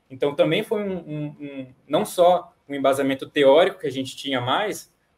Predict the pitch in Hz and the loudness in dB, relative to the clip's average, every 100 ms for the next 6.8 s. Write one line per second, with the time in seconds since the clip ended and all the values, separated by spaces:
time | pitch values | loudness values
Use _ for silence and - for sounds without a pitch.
0 | _ _ _ 139 135 131 127 127 135 135 | _ _ _ -2 0 -2 -4 -2 2 2
1 | 139 139 - - 165 156 127 - 170 202 | 2 -2 -6 0 2 4 2 0 0 0
2 | 147 135 127 135 123 160 208 139 - 123 | -4 -6 -6 -6 -4 -2 -4 -6 -10 -6
3 | 135 147 135 143 131 - 160 202 170 - | -6 -6 -8 -6 -8 -4 0 0 -2 -14
4 | 123 123 135 127 170 147 185 208 214 165 | -12 -10 -10 -4 0 2 0 -2 -4 -4
5 | 170 190 175 165 156 - 147 139 165 175 | -6 -8 -10 -10 -10 0 4 4 4 0
6 | 175 175 - 196 208 202 147 117 | -6 -8 -6 -6 -2 -2 -2 -4